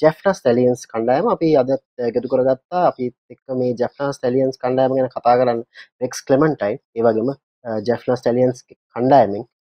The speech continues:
තිසර පෙරේරා නායක සහ තිල්න කණ්ඩාම්බි පුහුණුකරු, අ, සාදරයෙන් පිළිගන්නවා අපේ වැඩසටහනට පපරේ ඩොට් කොම් එකට. අම්,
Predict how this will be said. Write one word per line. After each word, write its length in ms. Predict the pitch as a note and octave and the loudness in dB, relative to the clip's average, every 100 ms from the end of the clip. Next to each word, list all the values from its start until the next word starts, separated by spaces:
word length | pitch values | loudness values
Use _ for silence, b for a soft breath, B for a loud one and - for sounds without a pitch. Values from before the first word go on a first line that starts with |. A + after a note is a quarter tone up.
| _ _ - | _ _ -4
තිසර 160 | A#2+ | -2
පෙරේරා 460 | A#2 A2 G#2+ A#2 B2 _ | 0 0 2 0 -2 _
නායක 340 | A#2 A2 A2 F3 | -6 -4 -2 -4
සහ 220 | F3+ - A2+ A2 - - | -4 -2 0 2 0 -4
තිල්න 200 | A#2+ A#2 | -4 -4
කණ්ඩාම්බි 480 | A2+ A2 G#2+ G#2+ E3+ | -2 -4 -4 -4 -4
පුහුණුකරු, 540 | - A#2 A2+ A#2+ D#3+ F3 | -4 -6 0 2 4 4
අ, 320 | C3+ C3 B2 B B B _ _ _ _ - | 4 2 0 B B B _ _ _ _ -14
සාදරයෙන් 420 | G#2+ C3+ D3 E3 E3 | -2 2 4 4 4
පිළිගන්නවා 520 | D3 D#3 D#3+ F#3 F3 | 4 4 4 4 2
අපේ 220 | - D3 | -2 -4
වැඩසටහනට 580 | B2+ B2+ C3 C#3 D3 F3 | -2 -2 -4 -4 -4 -4
පපරේ 420 | E3 B2+ - B2+ | -4 -6 -6 -4
ඩොට් 160 | A#2+ - | -4 -6
කොම් 280 | C3 C3+ | -8 -6
එකට. 200 | C#3 C3 | -6 -6
අම්, 560 | B3+ B3+ D#3+ D#3 D3+ | -6 -4 0 4 6